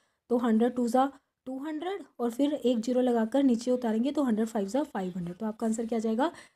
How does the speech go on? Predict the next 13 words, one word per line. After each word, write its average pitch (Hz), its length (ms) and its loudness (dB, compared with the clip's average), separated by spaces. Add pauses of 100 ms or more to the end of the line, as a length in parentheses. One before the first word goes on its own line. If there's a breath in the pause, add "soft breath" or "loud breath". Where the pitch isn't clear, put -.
(100)
एटीन 233 360 0
पॉइंट 277 380 0
ट्वेंटी 208 260 -2
फ़ाइव, 190 220 -4
यानी 226 180 2
एटीन 226 360 2
आपकी 220 240 -2
रुपीज़ 233 340 -2
हो 262 80 0
जाएंगे, 269 280 0
ट्वेंटी 214 280 -2
फ़ाइव 214 180 2
आपके 320 280 -2